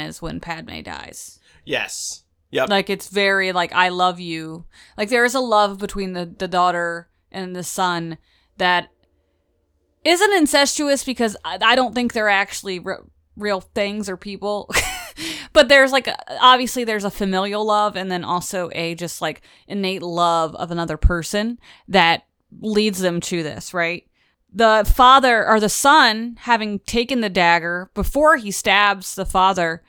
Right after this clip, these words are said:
Speaker 1: looks to Ahsoka and says, "Thanks, you're, you're cool," and taps her on the head and literally instantly kills her. Uh, so we have a moment where Ahsoka's dead.
Speaker 2: Yeah.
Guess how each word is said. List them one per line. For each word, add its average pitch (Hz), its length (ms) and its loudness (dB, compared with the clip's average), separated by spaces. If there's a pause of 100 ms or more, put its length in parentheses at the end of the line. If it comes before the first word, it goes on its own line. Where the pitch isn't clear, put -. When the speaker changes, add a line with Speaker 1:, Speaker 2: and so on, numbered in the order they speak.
(260)
Speaker 1:
looks 202 300 -4
to 214 80 -2
Ahsoka 196 400 -2 (100)
and 175 120 -6
says, 170 340 -4
"Thanks, 247 460 -2
you're, 208 280 -6
you're 208 180 -4
cool," 196 540 -6 (260)
and 190 160 -6
taps 202 320 2
her 226 80 -2
on 190 100 -4
the 180 80 -4
head 185 200 0
and 175 200 -8
literally 220 540 2
instantly 175 460 -2
kills 160 340 -6
her. 139 320 -12 (960)
Uh, 180 200 6
so 175 120 -4
we 202 40 2
have 196 80 -2
a 202 40 0
moment 185 300 0
where 175 260 -4
Ahsoka's 180 560 -6
dead. 165 600 -6 (100)
Speaker 2:
Yeah. 123 240 -2